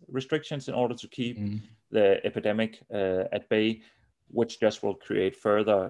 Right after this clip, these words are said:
Speaker 1: uh, feelings of, uh, a lack of legitimacy and further feelings of, uh, fatigue. So there is this, uh, very problematic negative spiral, and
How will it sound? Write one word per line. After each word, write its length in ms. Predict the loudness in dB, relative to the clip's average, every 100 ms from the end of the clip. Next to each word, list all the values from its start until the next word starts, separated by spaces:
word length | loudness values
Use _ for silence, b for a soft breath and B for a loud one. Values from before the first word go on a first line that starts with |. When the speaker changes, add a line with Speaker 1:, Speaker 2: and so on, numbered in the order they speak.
| -6 -6
Speaker 1:
uh, 520 | -4 -6 -6 -10 -10
feelings 520 | -6 -4 -4 -8 -12 -6
of, 420 | -4 -4 -8 -14
uh, 500 | -10 -8 -8 -12 -14 -16 -10
a 60 | -6
lack 200 | -4 -4
of 120 | -8
legitimacy 840 | -10 -8 -8 -8 -10 -8 -8 -8 -10
and 200 | -12 -16 -20 _ -4
further 220 | -4 -4
feelings 440 | -6 -8 -8 -12 -8
of, 220 | -6 -6 -10 -14
uh, 200 | -12 -12
fatigue. 420 | -14 -8 -8 -6
So 140 | -6
there 180 | -4 -4
is 140 | -4 -6
this, 320 | -8 -8 -12 _ _ _ _ _ _ _ _ _ -6
uh, 800 | 0 2 2 2 2 0 0 -2 -8 -12 _ _ _ _ _ _ _ _ _ _
very 260 | 4 6 2
problematic 640 | -2 -2 0 2 2 0
negative 400 | -2 -2 -4 -6
spiral, 640 | -4 0 2 4 4 2 0
and 320 | -2 -2